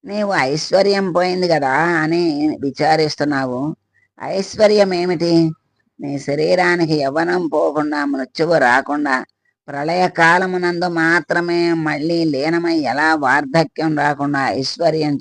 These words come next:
చెడకుండా, అనారోగ్యం రాకుండా నిరంతరం తేజస్సుతో కనురెప్ప పడకపోయినా సరే హాయిగా సమస్త తేజస్సును చూడగలిగి, భూమికి పాదం ఆనకుండా అంతటా తిరగగలిగిన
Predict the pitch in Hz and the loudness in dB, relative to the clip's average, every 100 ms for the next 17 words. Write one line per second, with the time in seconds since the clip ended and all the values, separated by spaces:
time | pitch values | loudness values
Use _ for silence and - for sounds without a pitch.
0 | 131 127 147 151 143 123 - _ - _ | -2 -4 -4 -4 -2 -4 -8 _ -20 _
1 | - 139 165 190 208 202 196 160 160 135 | -6 -2 0 2 4 6 4 4 0 2
2 | 131 147 160 165 160 156 151 131 123 151 | 2 2 0 0 0 0 -2 -2 0 0
3 | 170 180 175 170 165 160 156 135 131 143 | 0 -4 -4 0 2 2 -2 -4 -6 -4
4 | 151 - 135 135 123 95 _ _ _ _ | -4 -4 -6 -4 -6 -6 _ _ _ _
5 | - 131 147 170 175 170 - 165 135 117 | -14 -10 -4 0 2 2 2 2 2 2
6 | 123 135 127 147 143 143 151 170 165 143 | 0 -2 -2 -2 0 0 0 0 2 0
7 | 135 113 - _ _ _ 120 113 127 147 | 0 -2 -8 _ _ _ -6 -2 0 0
8 | 151 147 135 - 120 123 143 151 - 147 | -2 -2 -2 -2 -4 -2 -2 -4 -2 -2
9 | 147 143 180 175 165 - 156 151 147 - | -2 -2 0 0 -4 -4 -4 -4 -4 -4
10 | 123 117 135 139 143 151 175 165 _ - | -2 2 2 0 0 0 -2 -4 _ -20
11 | - _ 127 135 170 175 160 165 - 123 | -20 _ 0 2 4 2 -2 -4 -2 2
12 | 135 170 185 156 147 151 143 143 147 139 | 4 4 2 2 2 0 -2 -2 0 2
13 | 135 123 120 135 131 135 120 135 135 131 | 2 0 -4 -2 0 -2 -2 -4 -4 -4
14 | 127 123 127 123 | -4 -4 -4 -6